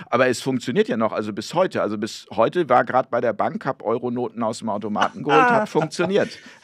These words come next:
Speaker 2: Was ist das für ein Argument? Äh, also mir hat man vorgeworfen, dass ich, äh, das muss so zweitausendelf, kurz nach dem Erscheinen meines Buches Das Ende des Geldes gewesen sein,
Speaker 1: Ja.
Speaker 2: vorhergesagt habe, der Euro werde demnächst zusammenbrechen.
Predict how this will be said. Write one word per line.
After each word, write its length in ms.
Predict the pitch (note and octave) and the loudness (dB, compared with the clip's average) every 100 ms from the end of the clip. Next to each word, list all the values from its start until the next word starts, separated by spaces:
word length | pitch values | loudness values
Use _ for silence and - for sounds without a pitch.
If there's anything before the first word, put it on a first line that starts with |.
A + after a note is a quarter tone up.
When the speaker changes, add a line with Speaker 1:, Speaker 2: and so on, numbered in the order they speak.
| - A2+ | -6 -4
Speaker 2:
Was 160 | B2+ A2 | -2 -2
ist 160 | B2+ C3+ | -2 -2
das 160 | C3 | -2
für 180 | - D#3+ | 2 2
ein 80 | G2 | 4
Argument? 580 | F#2+ A#2 C#3 A#2 G2+ - - - - | 2 2 2 2 0 -4 -14 -20 -4
Äh, 60 | G2+ | 0
also 380 | G#2+ - A#2+ | 2 2 0
mir 180 | C#3 G3+ | 0 -2
hat 100 | D3 | -4
man 120 | C3 | -8
vorgeworfen, 840 | A2+ G2 E3 B2 F2+ F2 - C3+ D3 | -8 -8 -8 -6 -4 -4 -6 -12 -10
dass 220 | A2+ A2+ | -10 -10
ich, 300 | A#2 A2 - | -12 -14 -8
äh, 160 | E2 F2+ | -2 -2
das 180 | F#2 G#2 | -4 -8
muss 180 | A#2 - | -10 -8
so 360 | G2+ G2 F2+ - _ _ _ | -6 -6 -8 -14 _ _ _
zweitausendelf, 840 | - F2+ E2+ E2 D#2 D#2+ G#2 A2+ - | -8 -6 -6 -10 -10 -8 -8 -10 -12
kurz 200 | F#2+ - | -14 -12
nach 100 | F2+ | -14
dem 180 | F#2+ - | -12 -12
Erscheinen 440 | - D2+ E2 F#2 | -10 -8 -8 -8
meines 280 | F2 F2 - | -8 -10 -12
Buches 380 | - F#2+ F2 E2 | -14 -12 -12 -12
Das 100 | E2 | -12
Ende 220 | D#2 F2 | -10 -10
des 160 | - D2+ | -12 -14
Geldes 300 | E2+ G2 - | -12 -12 -12
gewesen 320 | F2 D#2+ E2+ | -14 -14 -14
sein, 240 | F2 F2+ G2 _ - | -10 -10 -10 _ -8
Speaker 1:
Ja. 280 | G2+ G2 - _ | -4 -4 -8 _
Speaker 2:
vorhergesagt 680 | - F#2+ B2+ B2 - A2 - | -14 -10 -8 -8 -4 -6 -4
habe, 260 | F#2+ F#2+ G2+ | -2 -2 0
der 160 | - | -2
Euro 280 | - F#2 G2 | -2 -2 -2
werde 440 | F2+ F2 F2+ F2 E2+ | -4 -4 -4 -6 -8
demnächst 380 | F#2+ E2 E2+ - | -10 -8 -10 -12
zusammenbrechen. 720 | - - D2+ F2+ - - - | -16 -10 -6 -6 -8 -14 -18